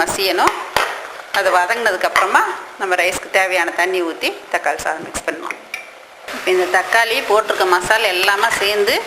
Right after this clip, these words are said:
நல்லா வதங்கிடுச்சு. இப்ப இந்த மாதிரி நல்லா வதங்கணும்.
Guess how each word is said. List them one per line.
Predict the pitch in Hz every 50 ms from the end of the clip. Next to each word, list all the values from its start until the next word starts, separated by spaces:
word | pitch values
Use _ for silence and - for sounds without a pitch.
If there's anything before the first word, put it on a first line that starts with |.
| - - - - - - - 202
நல்லா | 196 202 220 226 240 262 262 226 185
வதங்கிடுச்சு. | 170 - 202 208 202 196 175 - - - 208 285 392 - - - - - - - - - - - - - - - - - - - - - -
இப்ப | 202 - 208 196
இந்த | 208 202 202 202
மாதிரி | 240 254 233 202 185
நல்லா | 180 202 214 233 262 254 208 185
வதங்கணும். | 185 185 220 220 202 190 180 220 285